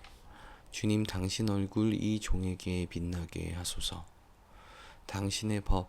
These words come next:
하도 놀라워 제 영혼 그 법을 따르나이다. 당신 말씀 밝히시면 그 빛으로 미련한 이들이 깨치나이다. 당신 계명을 열망하기에 저는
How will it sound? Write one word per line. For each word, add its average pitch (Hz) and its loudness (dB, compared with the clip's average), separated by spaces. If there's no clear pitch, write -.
하도 120 -2
놀라워 95 0
제 101 -4
영혼 98 -2
그 - -2
법을 98 0
따르나이다. 107 -4
당신 110 0
말씀 107 2
밝히시면 101 2
그 98 -2
빛으로 101 0
미련한 104 2
이들이 104 -4
깨치나이다. 117 0
당신 110 0
계명을 101 2
열망하기에 104 2
저는 95 0